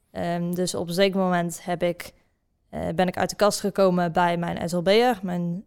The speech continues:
studieloopbaanbegeleider. Ehm, en hij was eigenlijk ook heel acceptief en had heel erg zoiets van, "Ja,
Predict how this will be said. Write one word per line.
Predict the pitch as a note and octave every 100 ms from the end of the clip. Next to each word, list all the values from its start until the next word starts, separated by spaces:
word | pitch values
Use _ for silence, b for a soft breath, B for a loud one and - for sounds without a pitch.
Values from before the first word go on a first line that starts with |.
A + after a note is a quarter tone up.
| _
studieloopbaanbegeleider. | - G3+ F#3 F3+ G3 G#3 G3 G3 G3 F#3+ F3+ F3+ F3+ - _ _ _ _ _ _ _ _
Ehm, | F#3 F3+ F3 E3+ F3 G3+ - -
en | F3+ F3 F3
hij | D#3+ F3
was | F3+ F3+
eigenlijk | - F#3 F#3 -
ook | G3 F#3
heel | D#3+ F3 G3+ G3+ -
acceptief | - G3 F#3 - F3+ F3 -
en | - - E3+ F3
had | F3+
heel | E3+ F#3+
erg | F#3+ -
zoiets | F#3+ F3+
van, | -
"Ja, | F3+